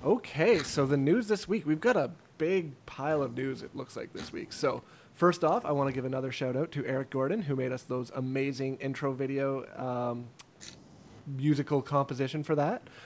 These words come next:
um, with Enodoc doing the actual imagery behind it. So, big thanks to Enodoc and Eric Gordon for those videos. E S O,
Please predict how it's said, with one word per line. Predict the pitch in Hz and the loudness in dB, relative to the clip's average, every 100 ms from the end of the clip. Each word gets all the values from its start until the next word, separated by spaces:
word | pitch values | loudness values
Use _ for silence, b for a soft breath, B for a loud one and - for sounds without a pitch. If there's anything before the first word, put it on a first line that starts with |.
| b - | b -2
um, | 131 127 127 | 0 0 0
with | 127 - | -2 2
Enodoc | 131 127 127 - | 4 6 2 2
doing | 135 | 2
the | 123 117 - | 2 -4 -8
actual | - 123 131 117 113 117 - | -8 -6 0 0 0 -4 -8
imagery | - 135 120 127 | 0 0 0 -4
behind | 117 113 120 | -4 -4 -4
it. | 147 - | -4 -6
So, | - 127 | -2 -2
big | 120 156 151 | 6 4 6
thanks | 151 147 - | 0 0 0
to | 147 | -2
Enodoc | 143 143 139 131 131 | 0 0 2 0 -2
and | - 131 131 | -2 -2 0
Eric | 139 139 | -2 -2
Gordon | 135 131 123 | -2 -2 -2
for | 117 120 | -6 -8
those | 120 120 | -8 -8
videos. | 120 165 143 - - - b b b b b b b b - - | -8 -8 -8 -8 -12 -18 b b b b b b b b -20 -8
E | 185 285 | 2 4
S | 330 - | 4 2
O, | 196 254 135 | 4 4 2